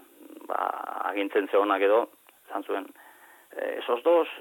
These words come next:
eh, detenidos por desacato y atentado a la autoridad." Eta, bueno,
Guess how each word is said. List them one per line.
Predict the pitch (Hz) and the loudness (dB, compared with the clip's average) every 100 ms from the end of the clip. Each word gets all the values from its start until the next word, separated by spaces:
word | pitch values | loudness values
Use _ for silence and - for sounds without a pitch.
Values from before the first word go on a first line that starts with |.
| - | -8
eh, | 110 | -4
detenidos | 107 113 120 131 | -2 -2 0 -2
por | - 104 | 0 2
desacato | 98 - 95 127 - 147 139 | 2 0 0 0 0 0 2
y | |
atentado | 101 98 95 104 | 2 0 0 0
a | 92 | 2
la | 90 | 2
autoridad." | - 85 85 - - _ _ _ _ _ _ - | 2 0 -2 -4 -16 _ _ _ _ _ _ -14
Eta, | 98 - | -12 -10
bueno, | 92 - | -10 -12